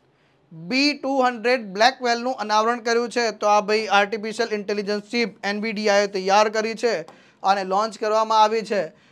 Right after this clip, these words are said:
તો આ ભૈયા છે એમણે લોન્ચ કરી છે ભાઈ. એનવીડિયા અમેરિકા સ્થિત એક કંપની છે, આર્ટિફિશિયલ એ આઈ ચિપ બી ટુ હન્ડ્રેડ બ્લેકવેલ જે છે એ બનાવી દીધું છે. આ કોમ્પ્યુટેશનલ પાવર અને ઓપ્ટિમાઇઝ પરફોર્મન્સ જે છે ઇમ્પ્રૂવ કરશે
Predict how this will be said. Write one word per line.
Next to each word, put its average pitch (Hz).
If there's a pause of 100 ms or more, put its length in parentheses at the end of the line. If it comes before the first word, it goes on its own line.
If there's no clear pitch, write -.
(160)
તો 190
આ 196
ભૈયા 208
છે 220
એમણે 202
લોન્ચ 190
કરી 220
છે 226
ભાઈ. 220
એનવીડિયા 220
અમેરિકા 202
સ્થિત 214
એક 196
કંપની 214
છે, 190 (220)
આર્ટિફિશિયલ 214
એ 214
આઈ 226
ચિપ 233
બી 185
ટુ 226
હન્ડ્રેડ 208
બ્લેકવેલ 220
જે 208
છે 220
એ 214
બનાવી 202
દીધું 220
છે. 202 (420)
આ 208
કોમ્પ્યુટેશનલ 214
પાવર 214 (120)
અને 220
ઓપ્ટિમાઇઝ 226
પરફોર્મન્સ 220
જે 214
છે 220
ઇમ્પ્રૂવ 226
કરશે 214